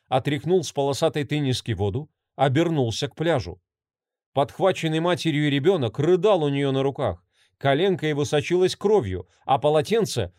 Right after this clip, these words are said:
украло море. Вымокшие в волне парочки бежали в город. Им, тоже намокшим, только и оставалось, что идти по домам. Промов вызвался проводить подруг до их квартиры.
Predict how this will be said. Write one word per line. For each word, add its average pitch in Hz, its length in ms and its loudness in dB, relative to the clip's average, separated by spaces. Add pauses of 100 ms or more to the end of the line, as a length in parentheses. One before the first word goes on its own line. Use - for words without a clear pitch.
украло 151 460 2
море. 165 400 2 (680)
Вымокшие 160 640 2
в 107 80 -2
волне 156 340 2
парочки 135 600 -2 (160)
бежали 123 520 0
в 95 100 -4
город. 98 340 0 (760)
Им, 170 280 0 (280)
тоже 160 320 2
намокшим, 107 560 -2
только 160 260 0
и 185 40 2
оставалось, 180 580 2
что 117 240 -4
идти 120 180 -6
по 123 140 0
домам. 113 400 -2 (840)
Промов 131 420 -2 (220)
вызвался 156 560 0
проводить 165 480 2
подруг 160 360 0
до 143 100 2
их 143 120 0
квартиры. 131 600 -2